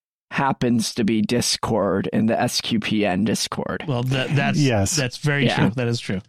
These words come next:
Speaker 1: It's
Speaker 2: <laughs> In, in fact, yeah, that, uh,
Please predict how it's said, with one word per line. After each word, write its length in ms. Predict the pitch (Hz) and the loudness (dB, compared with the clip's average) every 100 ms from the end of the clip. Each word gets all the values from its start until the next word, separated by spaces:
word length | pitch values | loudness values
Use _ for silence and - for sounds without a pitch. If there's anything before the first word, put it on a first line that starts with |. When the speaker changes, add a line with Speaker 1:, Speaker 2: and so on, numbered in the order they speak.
| - | -6
Speaker 1:
It's 500 | - 113 - 135 - | -4 -4 0 0 2
Speaker 2:
<laughs> 960 | 220 240 220 - 208 - - - - | 0 0 0 0 -2 -4 -14 -12 -2
In, 160 | 254 247 | 0 2
in 140 | 233 | 2
fact, 280 | 202 226 190 | 2 2 0
yeah, 220 | 220 185 | 0 2
that, 280 | 143 185 202 | 2 2 2
uh, 120 | 202 | 0